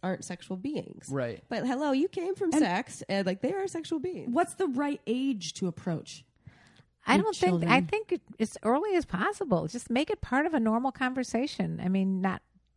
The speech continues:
Speaker 4: that you would talk about in a, when you're in a carpool with kids going to
Speaker 3: <laughs> With the friends in the car?
Speaker 4: basketball camp or
Speaker 3: Yeah.
Speaker 4: something. No, but it's just, like, I think it's just, if you can start being comfortable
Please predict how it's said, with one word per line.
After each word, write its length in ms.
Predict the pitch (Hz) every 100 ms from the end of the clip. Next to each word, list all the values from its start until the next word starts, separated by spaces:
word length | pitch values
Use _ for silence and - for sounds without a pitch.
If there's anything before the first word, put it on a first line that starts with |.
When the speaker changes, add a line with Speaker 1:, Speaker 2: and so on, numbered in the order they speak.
| _
Speaker 4:
that 180 | - 175
you 60 | 220
would 100 | 190
talk 200 | 208 196
about 200 | 196 185
in 120 | 175
a, 60 | 160 _
when 180 | 170 175
you're 80 | 160
in 40 | 156
a 40 |
carpool 380 | - 170 160 151
with 220 | 135 - -
kids 200 | 165 165
going 220 | 151 151
to 540 | 143 262 269 294 - -
Speaker 3:
<laughs> 60 | -
With 100 | 240
the 60 | 247
friends 260 | 220 208
in 80 | 233
the 60 | 262
car? 140 | 247
Speaker 4:
basketball 360 | 247 269 185 175
camp 360 | - 185 180
or 60 | 185
Speaker 3:
Yeah. 100 | 180
Speaker 4:
something. 280 | 190 190 196 - - -
No, 220 | 294 320
but 140 | 220
it's 180 | 233 240
just, 220 | 285 269 302
like, 240 | 277 - -
I 100 | 240
think 260 | - 311
it's 180 | 403 -
just, 240 | 277 - - 214
if 160 | 220
you 100 | 262
can 200 | - 226
start 340 | - 240 269 -
being 160 | 226
comfortable 560 | - 269 285 226 208